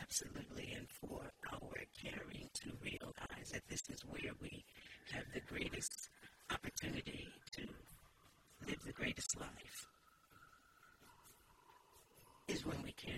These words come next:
to be rightly aligned with that which sees in the being. This now moment requires us to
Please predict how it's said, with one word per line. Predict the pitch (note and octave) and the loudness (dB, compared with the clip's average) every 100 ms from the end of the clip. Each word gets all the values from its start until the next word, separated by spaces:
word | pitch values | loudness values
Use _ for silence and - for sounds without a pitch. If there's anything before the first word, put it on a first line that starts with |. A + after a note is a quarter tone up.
| - | -2
to | - | 2
be | - - | 2 2
rightly | - - - - | -2 -2 -2 -2
aligned | - - - - - | 0 0 -2 -6 -8
with | - - | -10 -4
that | - - | -6 -4
which | - - - - | 0 6 6 4
sees | - - - - - - - - - - | -2 -4 -10 -2 -2 -2 -8 -14 -20 -4
in | - - | -2 0
the | |
being. | - - - - - - - - - - - - - - - - - - - - - - - - - - - - - - - - - - - - - - - - - - - - - - - - - - - - - | 0 -2 -2 -8 -12 -20 -20 -20 -20 -20 -20 -20 -20 -20 -20 -20 -20 -20 -20 -20 -20 -20 -20 -20 -20 -20 -20 -20 -20 -20 -20 -20 -20 -20 -20 -20 -20 -20 -20 -20 -20 -20 -20 -20 -20 -20 -20 -20 -20 -20 -20 -20 -8
This | - - - | -2 0 2
now | - - | 2 2
moment | - - - - - - | 0 -4 -8 -14 -18 -14
requires | - - - - - | -8 0 2 2 0
us | - - - | -4 -2 -2
to | - | -2